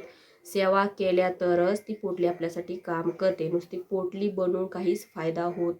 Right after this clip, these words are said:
नाही. पोटली बनवली, आता तुम्ही या सगळ्या सेवा करून जर पोटली बनवली आणि ती ठेवली, तर नंतर पण त्याच्यावर कधीमधी तुम्ही सेवा करायची.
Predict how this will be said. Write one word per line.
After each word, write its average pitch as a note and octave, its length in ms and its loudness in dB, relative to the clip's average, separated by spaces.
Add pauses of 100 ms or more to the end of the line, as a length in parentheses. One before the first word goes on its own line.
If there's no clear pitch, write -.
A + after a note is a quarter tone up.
नाही. F3+ 560 -2 (720)
पोटली G3+ 340 0
बनवली, G3+ 520 6
आता D3+ 140 2
तुम्ही F#3 240 -4
या F#3+ 80 0
सगळ्या F#3+ 300 0
सेवा F3+ 300 -4
करून F3+ 340 -2
जर F3+ 200 2
पोटली F3 420 -2
बनवली F3 440 4
आणि E3 200 -2
ती F3 180 -2
ठेवली, F3 280 4
तर E3+ 100 0 (520)
नंतर G3+ 380 2
पण A3+ 200 2
त्याच्यावर F#3 300 0
कधीमधी F3 500 4
तुम्ही F3 320 4
सेवा E3+ 340 -2
करायची. D#3 500 -6